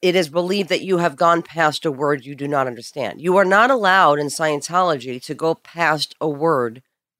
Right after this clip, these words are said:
you do not understand. And oftentimes, you are far-, forced to read aloud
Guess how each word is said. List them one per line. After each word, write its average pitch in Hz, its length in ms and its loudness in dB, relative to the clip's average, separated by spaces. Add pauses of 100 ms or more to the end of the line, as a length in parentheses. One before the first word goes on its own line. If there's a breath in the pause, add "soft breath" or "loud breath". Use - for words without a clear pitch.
you 151 140 -4
do 147 160 -2
not 143 200 2
understand. 117 520 -4 (480)
And 156 200 0
oftentimes, 160 840 2 (340)
you 196 160 4
are 247 80 6
far-, 165 480 4
forced 190 460 0
to 175 100 -6
read 165 340 -4
aloud 160 640 2